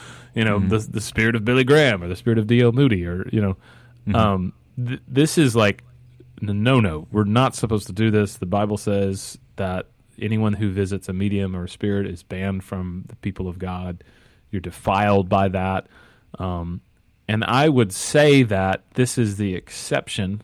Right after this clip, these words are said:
Speaker 1: that God allowed in order to have Samuel prophesy
Speaker 2: Mm-hmm.
Speaker 1: to King Saul the news of his coming de-, defeat and death. So I think when somebody does this now,
Speaker 2: Mm-hmm.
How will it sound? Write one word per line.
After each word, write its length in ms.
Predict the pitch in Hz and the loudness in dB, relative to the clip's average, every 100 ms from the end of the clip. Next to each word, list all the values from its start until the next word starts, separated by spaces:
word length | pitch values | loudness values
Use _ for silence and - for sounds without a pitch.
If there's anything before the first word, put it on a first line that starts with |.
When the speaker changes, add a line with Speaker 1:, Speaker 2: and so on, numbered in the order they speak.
| - | -8
Speaker 1:
that 180 | 104 98 | -8 -2
God 320 | 101 101 101 | 0 0 0
allowed 640 | 95 98 110 90 90 113 - _ _ _ _ _ _ _ _ _ - | -4 0 0 0 -2 -4 -8 _ _ _ _ _ _ _ _ _ -2
in 160 | 107 | 2
order 320 | 107 104 107 | 4 2 0
to 580 | 95 - 101 95 92 92 - _ _ | -2 -4 -2 -2 -4 -6 -12 _ _
have 240 | 98 104 - | -4 -4 -2
Samuel 380 | 107 98 95 | -4 -2 -4
prophesy 880 | 90 - 98 - 92 90 85 87 90 - _ _ _ _ | -4 -2 -2 -4 -10 -10 -8 -8 -10 -14 _ _ _ _
Speaker 2:
Mm-hmm. 140 | 101 90 | -8 -6
Speaker 1:
to 80 | 98 | -6
King 220 | 101 90 | -6 -4
Saul 280 | 104 95 92 | -2 0 -2
the 80 | |
news 220 | 92 92 90 | -6 -6 -8
of 80 | |
his 100 | 85 | -12
coming 360 | - 90 87 92 | -10 -10 -8 -10
de-, 140 | 101 98 - | -12 -12 -14
defeat 340 | 95 98 92 | -10 -8 -8
and 120 | 85 | -8
death. 220 | 101 98 - | -6 -6 -4
So 120 | 104 | -4
I 60 | |
think 180 | 127 107 | -4 -4
when 80 | 95 | -8
somebody 320 | - 113 104 | -4 -2 0
does 260 | 95 98 92 | 0 -2 -2
this 200 | 101 - | -6 -6
now, 360 | 90 92 151 - _ _ _ _ 107 | -8 -4 -6 -8 _ _ _ _ -10
Speaker 2:
Mm-hmm. 180 | 90 | -8